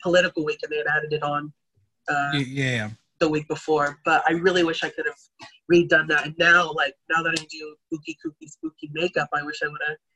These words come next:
Speaker 1: slapped
Speaker 2: Yeah.
Speaker 1: on something.
Speaker 2: Well, maybe there'll be another All-Star season someday at a new venue.
Speaker 1: Yeah, maybe there'll be a,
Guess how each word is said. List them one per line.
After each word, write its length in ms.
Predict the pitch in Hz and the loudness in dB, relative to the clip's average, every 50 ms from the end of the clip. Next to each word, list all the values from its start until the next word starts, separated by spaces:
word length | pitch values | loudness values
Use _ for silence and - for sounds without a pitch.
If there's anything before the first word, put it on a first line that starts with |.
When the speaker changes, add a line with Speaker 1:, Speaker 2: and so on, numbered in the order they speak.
| _ _ _ _ _ _ _ | _ _ _ _ _ _ _
Speaker 1:
slapped 360 | - - - 165 156 143 - 131 | -20 -10 -4 -4 -2 -2 -2 -2
Speaker 2:
Yeah. 80 | 143 143 | -2 -2
Speaker 1:
on 100 | 139 143 | -4 -6
something. 440 | - 151 151 - 143 143 143 143 - - - - _ _ _ _ _ _ _ _ _ _ _ _ _ _ | -8 -10 -10 -8 -10 -10 -10 -10 -12 -12 -14 -14 _ _ _ _ _ _ _ _ _ _ _ _ _ _
Speaker 2:
Well, 220 | - 254 302 302 262 - | -8 -6 -6 -6 -4 -2
maybe 240 | 233 262 262 247 247 | 0 0 0 2 2
there'll 140 | 254 247 247 | 2 2 2
be 180 | 240 240 233 | 4 4 4
another 320 | 226 220 220 214 202 190 180 | 6 6 6 6 6 6 6
All-Star 360 | 170 160 151 - - 160 151 | 6 6 4 2 0 0 0
season 360 | 143 - - 151 143 151 151 | 0 0 -2 0 0 0 0
someday 400 | 139 - 170 160 151 143 147 147 | 0 0 0 0 2 2 2 2
at 80 | 147 143 | 2 2
a 60 | 139 | 2
new 180 | 139 143 139 139 | 2 2 2 2
venue. 480 | 135 131 127 120 117 117 113 117 117 117 _ _ _ _ _ _ _ - | 2 2 2 2 0 0 -2 -4 -6 -8 _ _ _ _ _ _ _ -4
Speaker 1:
Yeah, 320 | 180 208 214 208 190 170 160 | -2 2 4 6 6 6 6
maybe 220 | 185 196 202 220 | 4 2 2 2
there'll 220 | 202 208 202 196 | 0 0 0 0
be 160 | 190 208 202 196 | 2 2 4 6
a, 260 | 185 175 165 156 | 6 6 6 4